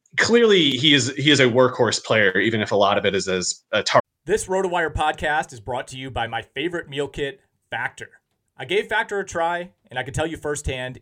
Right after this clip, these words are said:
Speaker 2: eating better is easy with Factor's delicious, ready-to-eat meals. Every meal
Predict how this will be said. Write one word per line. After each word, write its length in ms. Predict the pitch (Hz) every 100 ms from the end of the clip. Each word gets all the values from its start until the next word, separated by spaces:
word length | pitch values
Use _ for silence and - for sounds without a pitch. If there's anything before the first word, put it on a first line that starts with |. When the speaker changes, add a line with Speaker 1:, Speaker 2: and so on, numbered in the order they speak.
| -
Speaker 2:
eating 260 | 165 196 151
better 260 | 143 147
is 200 | 123 98
easy 440 | 160 156 147 156 151
with 140 | - 107
Factor's 420 | 135 131 135 120
delicious, 680 | - 107 160 165 160 151 - -
ready-to-eat 560 | 127 135 127 123 113
meals. 460 | 110 151 156 156 - _ _ _ _
Every 320 | 165 220 220
meal 400 | 190 165 107 92